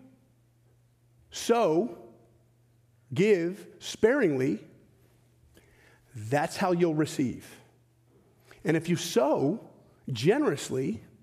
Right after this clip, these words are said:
that is how you will receive. Is it finance for finance? No. But have you ever been told that you were an answer to someone's prayer?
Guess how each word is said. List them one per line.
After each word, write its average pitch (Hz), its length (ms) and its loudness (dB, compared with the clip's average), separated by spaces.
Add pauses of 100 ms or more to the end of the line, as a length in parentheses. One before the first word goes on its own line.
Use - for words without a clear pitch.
(800)
that 131 340 0
is 190 140 0
how 180 160 0
you 160 180 2
will 151 120 0
receive. - 680 -4 (400)
Is 160 180 2
it 165 120 0
finance 180 500 2
for - 140 -2
finance? 190 640 0 (1300)
No. - 280 -10 (560)
But 165 100 2
have 175 100 2
you 254 80 4
ever 285 220 2 (200)
been 220 160 2
told 202 320 2
that 180 80 2
you 185 120 2
were 185 80 2
an 156 100 0
answer 165 360 0
to 170 100 0
someone's 170 400 -2
prayer? 170 420 -2